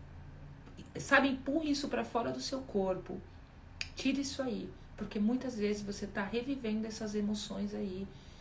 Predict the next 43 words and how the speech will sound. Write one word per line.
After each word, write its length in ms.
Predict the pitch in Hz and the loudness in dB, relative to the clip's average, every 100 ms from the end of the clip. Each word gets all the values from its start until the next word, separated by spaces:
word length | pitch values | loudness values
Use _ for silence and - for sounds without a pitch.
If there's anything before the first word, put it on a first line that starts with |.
| - - | -12 -8
E 60 | |
você 180 | 196 202 | -2 2
nem 200 | 196 220 | 2 2
tem 280 | 226 233 226 | 0 -2 -2
clareza, 500 | - 233 208 190 190 | 0 -2 0 -2 -2
você 140 | - | -2
nem 160 | 196 233 | 0 0
sabe. 440 | - 196 165 170 170 - | 0 -2 -2 -4 -6 -6
Mas 200 | 185 185 | 0 0
você 240 | 151 170 170 | 0 -4 -4
tá 180 | 170 185 | -4 -2
ali. 260 | 226 156 - - - - | -2 -4 -6 -12 -14 -2
Solta, 400 | - 196 175 165 | 4 4 4 0
só 120 | 202 | 0
empurra 360 | 214 - 277 285 | 0 0 -2 -2
isso 160 | - - | -6 -6
pra 120 | 233 | -6
fora 260 | - 202 202 | -4 -4 -4
do 100 | 208 | -6
seu 160 | 208 | -8
corpo. 340 | - - - - - - | -6 -4 -4 -6 -12 -10
Solta. 580 | - 240 220 247 - - - - - - | -2 0 2 -2 -4 -10 -10 -16 -14 -6
Desaprega 600 | 165 196 - 214 214 208 | -2 -2 2 4 6 4
dessas 280 | 202 190 175 | -2 -4 -2
emoções, 760 | 185 175 - 82 - 71 - - - - - | -2 -4 -6 -4 -2 -4 -4 -10 -14 -12 0
desses 260 | 202 208 - | 2 2 0
sentimentos. 1000 | 196 - 185 175 165 160 156 - - - - - - | -4 -2 -2 -2 0 0 -4 -8 -14 -14 -14 -12 4
Bora, 520 | 190 208 165 160 156 | 8 10 8 4 0
amores, 420 | 170 165 165 170 | -2 2 2 2
bora 380 | 190 208 214 214 196 | 2 4 4 2 -2
dissolver 520 | - - 247 214 220 | -4 0 2 6 4
isso 180 | 202 196 | 4 2
da 140 | 185 | 0
face 240 | 196 185 | 0 -2
da 100 | 170 | -2
terra, 200 | 180 190 | -2 -2
porque 140 | 190 202 | -2 0
a 40 | |
gente 180 | 190 - | 0 0
vai 80 | 190 | -2
mudar 240 | 185 175 | 0 0
o 80 | 180 | 0
mundo. 400 | 196 175 160 | 0 0 -2